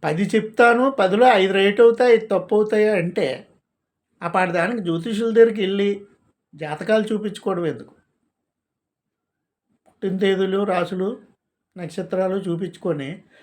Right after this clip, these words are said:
ఇది మంచి జరుగుతుందా, ఈ టైంలో ఇది చేయమంటారా, ఈ పేరు మీద ఇది చేయొచ్చా, ఇవన్నీ అడగడం దేనికి అసలు?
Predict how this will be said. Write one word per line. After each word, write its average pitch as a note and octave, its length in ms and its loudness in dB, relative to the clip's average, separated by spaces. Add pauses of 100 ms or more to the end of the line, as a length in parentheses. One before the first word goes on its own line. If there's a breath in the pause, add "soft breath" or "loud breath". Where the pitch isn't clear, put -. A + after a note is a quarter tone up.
(240 soft breath)
ఇది F3+ 120 -4
మంచి E3+ 340 -4
జరుగుతుందా, F#3 520 0
ఈ F3 200 0
టైంలో E3 340 -4
ఇది E3 160 -4
చేయమంటారా, E3+ 640 -4
ఈ E3 220 -4
పేరు D#3+ 280 -2
మీద F3 220 -6
ఇది D#3 160 -6
చేయొచ్చా, E3+ 500 -4
ఇవన్నీ E3 320 -2
అడగడం G3 420 -4
దేనికి G#3+ 340 0
అసలు? E3+ 280 -8